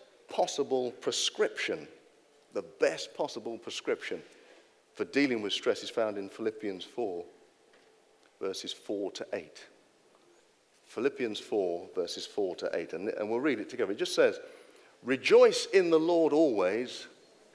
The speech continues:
I will say it again, rejoice." That means always. No matter what is going on in your life, give thanks to God.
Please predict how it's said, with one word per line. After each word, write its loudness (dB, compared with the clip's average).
I 2
will -2
say 2
it 2
again, 0
rejoice." -4
That 0
means 2
always. -2
No 6
matter 2
what 4
is 4
going 6
on 6
in 2
your 6
life, -2
give 4
thanks 2
to 0
God. -2